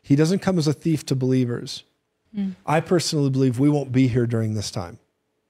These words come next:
Speaker 1: This is now in the Great Tribulation, in the end times, not the last days. Verse fifteen, um, uh,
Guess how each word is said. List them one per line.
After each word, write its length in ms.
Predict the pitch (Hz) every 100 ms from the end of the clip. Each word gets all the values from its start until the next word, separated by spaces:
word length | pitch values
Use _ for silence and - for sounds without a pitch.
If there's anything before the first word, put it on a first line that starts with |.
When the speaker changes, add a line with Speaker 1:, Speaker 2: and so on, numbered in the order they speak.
| _ _ _ -
Speaker 1:
This 180 | 123
is 120 | 131 123
now 260 | 131 131
in 380 | 127 139 139 131
the 160 | 123 123
Great 240 | 127 131
Tribulation, 720 | - 127 123 120 120 - 120 123
in 220 | 131 127
the 140 | 127 120
end 180 | 120
times, 500 | 113 123 117 117 117 - - _ -
not 160 | 127 120
the 60 | 113
last 340 | 113 110 -
days. 280 | 143 135 113
Verse 240 | 123 131
fifteen, 640 | - 127 - - 147 139 127 _ _ _ _ _ _
um, 600 | 120 117 107 107 110 - _ _ _ _ _ _ _ _ - - -
uh, 320 | 123 113